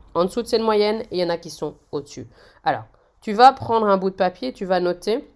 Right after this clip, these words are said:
les sessions de sport que tu fais et le, la durée de ces sessions de sport. On va faire ici une généralité, on va faire une moyenne.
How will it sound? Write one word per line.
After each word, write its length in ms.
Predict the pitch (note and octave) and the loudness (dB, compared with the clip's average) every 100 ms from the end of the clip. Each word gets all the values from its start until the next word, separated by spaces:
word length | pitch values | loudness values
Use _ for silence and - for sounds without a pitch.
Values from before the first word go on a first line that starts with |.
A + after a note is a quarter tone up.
| _ _ _ _ _ _ _ _ - | _ _ _ _ _ _ _ _ -8
les 400 | F3+ F3+ F3+ F#3 | 0 2 2 0
sessions 440 | - F3+ - G#3 | -6 -8 -2 -2
de 100 | F#3+ | -2
sport 400 | F3+ - F#3 F#3+ | -6 -2 -2 -2
que 100 | - | -8
tu 160 | F3+ E3 | -12 -14
fais 340 | - F#3+ - - | -6 -4 -4 -6
et 240 | F3+ F#3 - | -4 -4 -6
le, 380 | E3+ E3+ E3+ D#3+ | -6 0 0 0
la 160 | D#3 | -2
durée 340 | D#3 F#3 F#3+ D#3 | -4 -2 -2 -2
de 60 | |
ces 120 | - C#3 | -4 -12
sessions 360 | C3+ B2+ C3 | -12 -14 -16
de 100 | - | -16
sport. 380 | - - B2 - _ _ - _ | -20 -18 -18 -18 _ _ -20 _
On 100 | E3 | 0
va 100 | F3 | 2
faire 220 | F#3+ - G3+ | 2 0 -2
ici 380 | F#3+ G3+ G3+ - | -4 -4 -6 -4
une 140 | E3 | -6
généralité, 800 | D3+ D3 F3 E3+ E3 D3+ D3+ G#3 | -6 -4 -2 0 0 -2 -2 -4
on 40 | G3 | -4
va 100 | E3 | -4
faire 160 | C#3 | -6
une 80 | C#3+ | -6
moyenne. 440 | C#3+ D3+ F3 G#3 | -2 0 0 -4